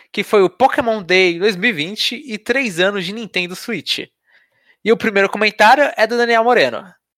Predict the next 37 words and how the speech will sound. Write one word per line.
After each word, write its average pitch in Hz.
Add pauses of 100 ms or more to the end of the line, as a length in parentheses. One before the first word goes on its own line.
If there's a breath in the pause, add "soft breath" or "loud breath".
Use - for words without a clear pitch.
(120)
"Salve, 233
galera! 233 (500 soft breath)
Não 202
consegui 208
ganhar 185
nenhuma 202
vez 170
Mewtwo. 170 (320)
Eu 139
joguei 180
umas 185
dez 190
horas 190
de -
Pokémon 165
Sword 147
no 135
fim 143
de -
semana. 131 (380 loud breath)
A 160
galera 160
faz 190
umas 180
cagadas 160
na 170
batalha 160
que 185
só 180
por 208
Arceus. 139
K 139
K -
K -
K." - (420)
Pô, 139
mano, 123